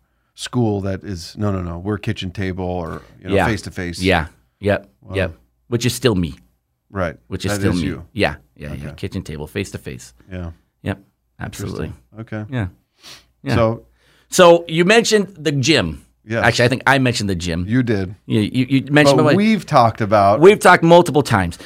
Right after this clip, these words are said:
Speaker 2: So let me tell you where this goes back. So Scott came to our office. How long ago, man? This was, it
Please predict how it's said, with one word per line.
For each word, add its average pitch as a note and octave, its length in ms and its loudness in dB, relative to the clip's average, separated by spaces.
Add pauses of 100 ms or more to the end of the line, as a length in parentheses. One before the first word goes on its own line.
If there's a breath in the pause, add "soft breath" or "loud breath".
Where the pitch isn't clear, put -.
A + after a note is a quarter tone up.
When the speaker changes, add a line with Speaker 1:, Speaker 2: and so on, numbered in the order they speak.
(140)
Speaker 2:
So F#3 140 6
let G#3 120 4
me C4 80 4
tell A3+ 120 4
you G#3 60 6
where F#3 80 4
this F3 100 0
goes C#3 180 0
back. G#2+ 240 0
So D3 140 -2
Scott G3+ 420 2
came E3+ 220 0
to D#3 80 6
our C#3+ 120 4
office. C3 460 0 (520)
How F#3+ 100 -12
long F#3+ 240 -4
ago, E2 100 -8
man? E2 300 -8
This D#3 160 -10
was, A2+ 220 -8
it - 60 -20